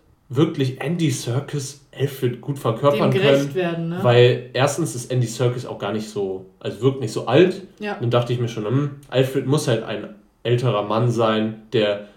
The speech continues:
Speaker 1: so weise wirkt und Batman diese Vaterfigur so ein bisschen
Speaker 2: Ja.
Speaker 1: geben kann und ihn leiten kann. Und in diesem Film hat mich Andy Serkis komplett umgehauen.
Speaker 2: Ja.
Speaker 1: Er hat, äh,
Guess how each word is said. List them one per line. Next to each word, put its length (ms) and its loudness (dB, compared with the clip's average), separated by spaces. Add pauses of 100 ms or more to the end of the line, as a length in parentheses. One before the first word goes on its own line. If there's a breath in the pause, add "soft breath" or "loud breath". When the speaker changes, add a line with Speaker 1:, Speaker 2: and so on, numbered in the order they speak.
(140 loud breath)
Speaker 1:
so 240 -2
weise 680 4
wirkt 360 6
und 420 -2
Batman 640 2
diese 280 0
Vaterfigur 760 0
so 100 -2
ein 60 0
bisschen 260 0
Speaker 2:
Ja. 60 2
Speaker 1:
geben 200 2
kann 320 -2 (220 loud breath)
und 120 -2
ihn 100 2
leiten 340 2
kann. 420 0 (420 loud breath)
Und 280 6
in 80 0
diesem 260 -2
Film 680 8 (640)
hat 180 -4
mich 140 -2
Andy 160 2
Serkis 480 -2
komplett 560 0
umgehauen. 460 -6 (120)
Speaker 2:
Ja. 220 -2
Speaker 1:
Er 140 0
hat, 300 0 (360)
äh, 180 4